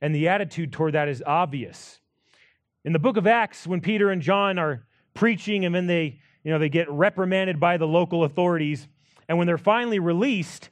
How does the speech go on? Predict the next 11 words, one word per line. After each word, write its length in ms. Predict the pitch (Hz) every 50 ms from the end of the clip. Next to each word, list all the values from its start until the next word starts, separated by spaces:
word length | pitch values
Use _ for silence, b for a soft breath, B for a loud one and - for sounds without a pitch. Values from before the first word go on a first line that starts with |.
| _ -
what 160 | 170 214 240
do 60 | 277
they 180 | 254 269 247 180
do? 400 | 160 254 285 247 196 143 117 - _ _ _ _ _ _ _ _ _ _ _ _ _ _ -
Oh, 400 | 180 214 233 226 214 170 143 120 - _ -
Peter, 460 | - 175 175 175 165 143 113 - _ _ _ _ _ _ _ _ _ _ _ _
I've 140 | - 160 180
been 80 | 190 185
rethinking 460 | 180 175 - - 185 165 147 170 165
this, 160 | 160 151 113
buddy. 360 | 117 147 165 165 160 151 131